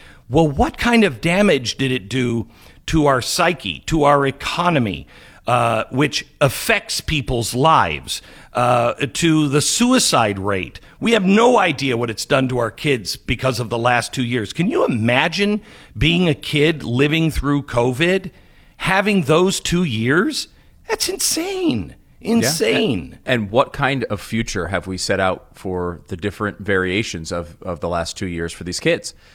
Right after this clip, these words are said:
Speaker 2: I mean,
Speaker 1: Yes.
Speaker 2: my kids went, went back to school in August, uh, two thousand twenty, and they've been there every single day since. Uh, that,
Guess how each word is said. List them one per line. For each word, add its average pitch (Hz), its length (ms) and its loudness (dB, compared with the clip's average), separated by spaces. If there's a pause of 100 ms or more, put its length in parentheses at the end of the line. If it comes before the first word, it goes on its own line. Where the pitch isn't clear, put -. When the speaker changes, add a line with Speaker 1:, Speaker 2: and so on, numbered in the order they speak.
Speaker 2:
I 98 60 -8
mean, 110 80 2
Speaker 1:
Yes. 127 80 4
Speaker 2:
my 117 100 4
kids 139 260 -2
went, 120 360 0
went 120 260 0
back 113 220 2
to 110 80 -6
school 117 320 0
in 110 100 -2
August, 113 480 2 (180)
uh, 107 100 -2
two 113 200 -6
thousand 107 320 2
twenty, 95 380 -4
and 98 120 -4
they've 95 100 -2
been 101 120 0
there 98 160 0
every 98 240 0
single 92 300 -4
day 92 180 0
since. 98 380 -6 (400)
Uh, 95 160 2 (140)
that, 110 340 2